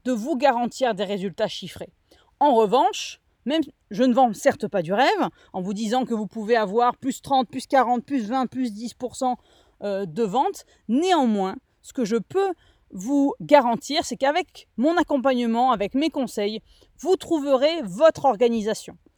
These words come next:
celle qui vous permettra de développer votre activité tout en créant du lien avec vos clients de cœur. Vous trouverez votre façon, je vais vous accompagner à trouver votre façon de communiquer régulièrement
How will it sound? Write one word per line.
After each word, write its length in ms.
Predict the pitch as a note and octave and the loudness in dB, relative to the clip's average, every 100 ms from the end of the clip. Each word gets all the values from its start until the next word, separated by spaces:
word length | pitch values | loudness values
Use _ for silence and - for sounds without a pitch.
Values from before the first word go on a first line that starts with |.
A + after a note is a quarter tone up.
| _ | _
celle 240 | - D#4 D4 | 0 2 2
qui 120 | D4 | 0
vous 140 | B3+ | 0
permettra 480 | B3 C4+ B3+ - D#4 | 0 0 0 0 0
de 140 | A#3+ A3+ | 2 -2
développer 600 | F#3+ D#4 C4 D4 D4+ C4+ | -2 -2 -2 -2 -2 -2
votre 220 | B3 B3 | -2 -4
activité 540 | A#3+ - A#3+ A3+ D4 | -4 -6 -8 -6 -6
tout 200 | B3+ A#3 | -4 -2
en 80 | A#3+ | -2
créant 400 | - C#4+ D4 D4 | -2 0 2 2
du 140 | B3 | 0
lien 240 | G#3 A#3+ C4+ | -2 -2 -2
avec 160 | A#3+ | -2
vos 100 | G3 | -2
clients 320 | G#3+ - A#3 G#3+ | -4 -4 -2 -2
de 80 | |
cœur. 380 | G#3+ G#3 D#3+ - _ - _ - | -2 -4 -8 -10 _ -20 _ -6
Vous 200 | D4 F#4 | -2 0
trouverez 640 | E4 D4+ D4+ C#4 D4 F4 - - - - | 0 0 2 2 2 0 -10 -20 -20 -14
votre 440 | E3 E4+ - D#4+ | 2 2 4 0
façon, 420 | - B3+ - C4 | 2 2 2 -4
je 100 | A3+ | -2
vais 80 | G3 | -2
vous 200 | F#3+ F#3+ | 0 2
accompagner 500 | D#4+ E4 C#4 C4 D4+ | 2 2 0 0 2
à 60 | B3+ | 0
trouver 340 | - C4+ D4 | -2 -4 -4
votre 360 | G3+ E4 - D4 | 2 2 2 -2
façon 320 | C#4+ G#3+ D4 | -2 0 -2
de 80 | B3 | -2
communiquer 600 | - C4 C4 C4 - C4 | 0 0 0 0 -2 0
régulièrement 720 | C4 A#3 C4 B3 A#3 A#3 C#4 | 0 0 0 0 0 2 0